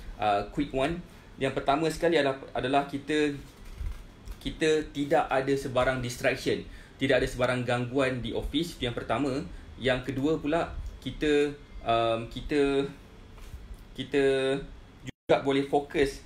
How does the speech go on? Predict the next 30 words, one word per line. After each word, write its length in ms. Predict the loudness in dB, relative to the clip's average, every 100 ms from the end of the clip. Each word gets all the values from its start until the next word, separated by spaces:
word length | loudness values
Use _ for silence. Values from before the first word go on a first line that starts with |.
| -12 -6
exercise 560 | -4 -2 -2 0 0 0
dekat 240 | 0 0
rumah, 320 | 0 0 0
tu 160 | -2 -4
yang 80 | -2
kedua. 320 | 0 0 0 -8 -12 -8 -2
Yang 160 | -2
ketiga, 240 | -2 0 0
kita 240 | 0 0
boleh 240 | 0 2 2
belajar 320 | 2 2 2
memasak. 560 | 0 0 0 -2 -2 -8 -8
Apakah 480 | -4 -4 0 0 0
jenis 400 | 0 0 0 -4 -6
masakan 640 | -4 -4 -6 -2 -2 -2
yang 60 | -4
kita 240 | -4 -4
boleh 240 | -2 -4 -2
gunakan, 400 | -2 0 0 -2 -2 -14 -20 -10
yang 80 | -6
kita 240 | -4 -4 -2
boleh, 320 | 0 0 -2 -10 -14 -4
yang 160 | -4 -2
kita, 240 | -6 -8 -4
yang 160 | -4
kita 240 | -4 -4 -4
boleh 240 | -2 -2
amalkan 560 | -2 -2 0 0 -2 -2
dekat 160 | -2
rumah 320 | -2 0 -2